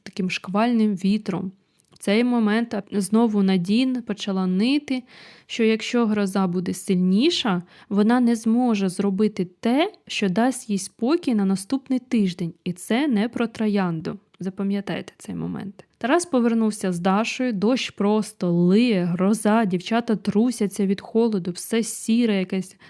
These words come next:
навкруги. Але замість того, щоб перечекати і потім дознімати церемонію,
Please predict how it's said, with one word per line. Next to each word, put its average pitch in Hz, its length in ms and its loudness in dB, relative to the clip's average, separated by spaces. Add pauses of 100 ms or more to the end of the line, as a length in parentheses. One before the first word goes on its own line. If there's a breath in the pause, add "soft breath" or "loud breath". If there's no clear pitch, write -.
навкруги. 208 760 0 (100)
Але 214 220 4
замість 262 460 2
того, 233 260 0
щоб 196 180 -6
перечекати 220 880 -2
і 208 60 -4
потім 262 420 0
дознімати 214 600 2
церемонію, 202 1000 0